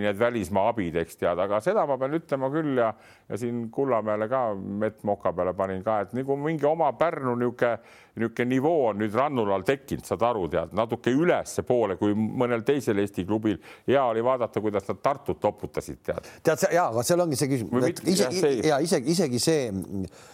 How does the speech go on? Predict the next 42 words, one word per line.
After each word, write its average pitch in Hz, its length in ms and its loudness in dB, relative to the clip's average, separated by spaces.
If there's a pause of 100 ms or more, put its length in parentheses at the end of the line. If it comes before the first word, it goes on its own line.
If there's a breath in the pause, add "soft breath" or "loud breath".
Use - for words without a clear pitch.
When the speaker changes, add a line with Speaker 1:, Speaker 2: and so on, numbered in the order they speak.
(120)
Speaker 2:
isegi 147 240 0
see 139 140 2
lühikeseks 185 440 0
jäänud 107 240 0
euroteekond, 110 680 0
mis - 100 -10
neil 95 200 -2
oli, 87 180 -2
aga 101 220 2
need, 160 100 -2
kas 156 160 -2
või 175 140 2
need 185 160 0
mängud 175 420 0 (540 soft breath)
äkki 131 160 2
Speaker 1:
Mm. 139 140 2
Speaker 2:
ikkagi 120 180 0
vähemalt 135 320 -2
praegu 156 320 4
annavad 139 320 2
sellise 113 400 0
väikse, 139 240 4
Speaker 1:
Olen 156 240 0
nõus, 123 240 2
Speaker 2:
väikse, 156 160 2
Speaker 1:
olen 156 240 -2
nõus, 135 80 2
Speaker 2:
väikse 151 240 0
Speaker 1:
olen 131 220 2
Speaker 2:
tusti, - 180 0
Speaker 1:
nõus. 110 300 0 (100)
Speaker 2:
et 113 100 0
me 139 140 2
nüüd 139 160 2
ei 131 60 0
karda 151 260 0
sakutama 120 400 0
minna 131 240 0
ka 151 80 2
vefi, 180 400 -2
vaata. - 320 -8
Speaker 1:
Jah. 120 240 2